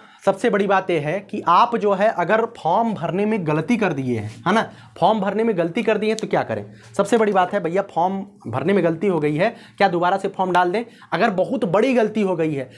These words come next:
मतलब आप, आपका घर जो है दूसरी जगह है, मतलब आपका घर सीतापुर है, आपने लक्ष्मणपुर लिख दिया है, आपका घर जो है सीतापुर के बगल लक्ष्मण, लक्ष्मणपुर है, आपका जिला अम्बेडकर नगर, जैसे हमारा जिला सुल्तानपुर है,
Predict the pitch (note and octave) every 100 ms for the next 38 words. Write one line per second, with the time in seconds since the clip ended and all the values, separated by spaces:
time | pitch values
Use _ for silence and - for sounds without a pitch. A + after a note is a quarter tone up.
0 | - F#3 G3+ A#3 B3 B3 A3 - G3+ -
1 | B3+ F3+ G#3+ B3 A3+ A3+ A#3+ E3+ F3+ A#3
2 | A#3 A3 A3+ A#3 A#3+ - - _ - -
3 | A3 G#3+ F#3 G3+ A#3 G3 A#3 A3 G#3 A#3+
4 | A3 A#3 A#3 A3 A3 A3+ F#3 G#3+ A#3 G3+
5 | E3+ D3+ E3+ A3+ A3 A3+ G3 F#3+ G3+ E3
6 | G3 G3 G#3 G3+ F#3+ G#3 G3+ E3+ G#3 F#3+
7 | F3 F#3 E3 D#3 G3+ G#3+ - - E3+ F#3
8 | A3 G3+ F#3+ F#3 G#3 G3 G#3+ G#3 F#3+ F#3+
9 | A3 G#3+ G3+ E3+ - - - F3+ G3+ G3+
10 | G#3 A3 G#3+ G3 - G3+ G3 F3 E3